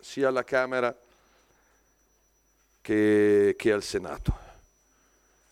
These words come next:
Politicamente parlando, mi sembra che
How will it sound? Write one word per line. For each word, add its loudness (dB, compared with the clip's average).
Politicamente -2
parlando, -2
mi -6
sembra -4
che -2